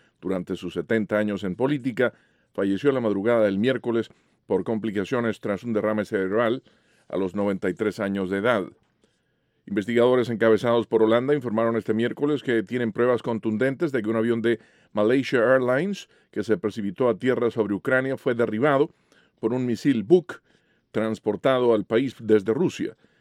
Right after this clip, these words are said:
Wilbert Paulison, jefe del Departamento de Investigaciones Criminales de la Policía Nacional Holandesa,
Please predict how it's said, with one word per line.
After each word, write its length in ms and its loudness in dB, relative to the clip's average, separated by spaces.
Wilbert 360 2
Paulison, 640 2
jefe 260 0
del 140 2
Departamento 560 0
de 60 2
Investigaciones 680 -2
Criminales 480 -2
de 80 2
la 80 2
Policía 400 -2
Nacional 460 -2
Holandesa, 640 0